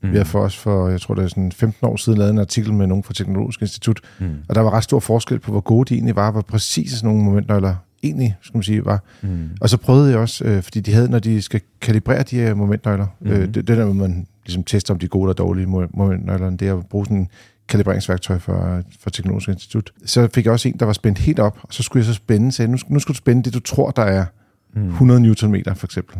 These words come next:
Speaker 2: at man
Speaker 1: Mhm.
Speaker 2: kan slet ikke ramme. Altså, det er helt
Speaker 1: Nej.
Speaker 2: svært. Så det der med at bruge en momentnøgle, det er faktisk ekstremt vigtigt.
Speaker 1: Mhm.
Speaker 2: Så det er nok noget af det vigtigste værktøj.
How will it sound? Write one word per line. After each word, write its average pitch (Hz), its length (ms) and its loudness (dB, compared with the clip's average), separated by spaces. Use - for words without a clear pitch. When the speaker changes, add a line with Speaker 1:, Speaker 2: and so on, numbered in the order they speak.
Speaker 2:
at - 100 -2
man 101 100 -2
Speaker 1:
Mhm. 76 60 -6
Speaker 2:
kan 80 100 -8
slet 85 120 -6
ikke - 100 -8
ramme. 80 140 -6
Altså, - 220 -4
det 98 80 2
er 95 40 2
helt 107 120 2
Speaker 1:
Nej. 85 80 -6
Speaker 2:
svært. 85 240 0
Så - 180 -14
det 117 80 4
der 131 60 6
med 120 120 6
at 104 60 0
bruge 123 140 4
en 135 60 4
momentnøgle, 104 440 2
det 85 40 -2
er 98 40 -4
faktisk 95 380 -2
ekstremt 113 400 -2
vigtigt. 123 340 0
Speaker 1:
Mhm. 85 440 -4
Speaker 2:
Så 101 320 2
det 92 140 -4
er 113 60 4
nok 107 220 0
noget 107 120 2
af - 20 2
det 104 60 0
vigtigste 104 340 -6
værktøj. 90 320 -4